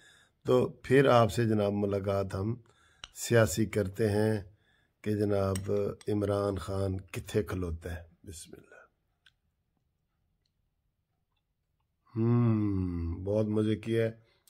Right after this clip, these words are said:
मौसम के हिसाब से ना, मौसम के हिसाब से सारी। कुछ लोग माइंड भी करते हैं कि जी तुसी रोज़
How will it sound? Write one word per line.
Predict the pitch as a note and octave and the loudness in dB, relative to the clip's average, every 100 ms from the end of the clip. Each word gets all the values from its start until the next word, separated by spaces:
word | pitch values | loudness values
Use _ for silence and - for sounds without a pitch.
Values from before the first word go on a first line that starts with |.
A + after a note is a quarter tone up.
| - | -6
मौसम | A#2 C3+ A#2 C3 | 4 4 6 2
के | A#2+ | 4
हिसाब | A#2 A#2 A#2 G#2+ | 2 4 2 4
से | A#2+ | 2
ना, | D3 D3+ - _ _ _ - | 2 2 -4 _ _ _ -2
मौसम | A#2+ A#2 A#2 G#2+ | 2 2 2 0
के | |
हिसाब | G2+ G2+ F#2+ | -2 -2 -4
से | F#2 G2 - _ _ _ _ _ - _ _ _ _ _ _ _ _ _ _ - - | -6 -12 -14 _ _ _ _ _ -20 _ _ _ _ _ _ _ _ _ _ -20 -2
सारी। | C3+ C3+ | 4 4
कुछ | C3+ C#3+ D3 | 4 2 6
लोग | D3+ D3 C#3 | 6 6 6
माइंड | C3+ C#3+ C#3+ | 6 6 4
भी | C#3+ | 4
करते | C#3+ A#2 C#3 | 2 4 4
हैं | C3+ C3+ A2 | 6 4 4
कि | C3+ | 2
जी | B2+ C3 B2+ | 4 2 2
तुसी | A2 C3+ A#2 | -2 -2 0
रोज़ | B2+ B2+ B2+ | 4 4 4